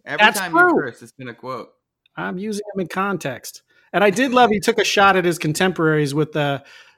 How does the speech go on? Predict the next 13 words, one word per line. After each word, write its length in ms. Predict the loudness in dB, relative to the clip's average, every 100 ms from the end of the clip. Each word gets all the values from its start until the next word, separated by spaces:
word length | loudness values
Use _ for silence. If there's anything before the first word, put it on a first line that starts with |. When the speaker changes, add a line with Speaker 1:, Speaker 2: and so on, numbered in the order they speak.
| _
Speaker 2:
the 100 | -10
tiny 360 | -4 0 2 2
portions 680 | 0 -2 -2 -2 -2 -4
of 240 | -4 -6 -4
your 360 | -6 -6 -8 0
artful 380 | 0 0 -2 -2
abortions 640 | 0 0 0 0 -2 -2
of 240 | -4 -6 -10 _ _ _ _ _ _
sound 480 | -16 -4 -2 0 -2
sealed 400 | -4 -2 -2 0
with 140 | -2 -4
a 40 |
kiss, 460 | -4 -2 -2 -4